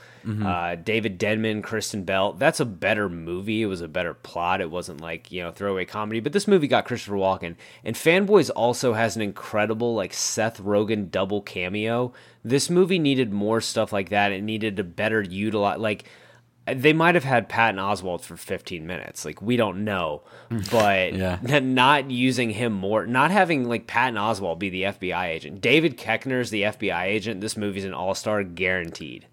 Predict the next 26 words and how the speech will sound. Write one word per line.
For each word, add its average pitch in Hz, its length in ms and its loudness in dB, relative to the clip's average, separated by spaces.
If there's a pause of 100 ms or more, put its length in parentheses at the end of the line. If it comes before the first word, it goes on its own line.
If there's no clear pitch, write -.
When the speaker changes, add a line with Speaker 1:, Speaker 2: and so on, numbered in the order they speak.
(160)
Speaker 1:
Yeah, 233 260 4 (180)
dude, 196 140 -6
David 269 280 6
Koechner, 185 460 2 (240)
you, 196 180 2 (840)
I 170 100 6
don't 233 100 6
even 214 240 4
know. 170 200 6
You 147 140 4
don't 247 140 6
even 254 160 6
need 185 140 2
to, 185 60 8
re-, 135 280 6
like, 113 260 4 (960)
all 151 220 8
you 220 40 4
have 302 100 -6
to 165 60 -2
do, 127 360 6 (580)
legitimately, 131 840 4
is 117 160 6
replace 127 600 4 (460)
David 120 340 6
Koechner, 135 600 4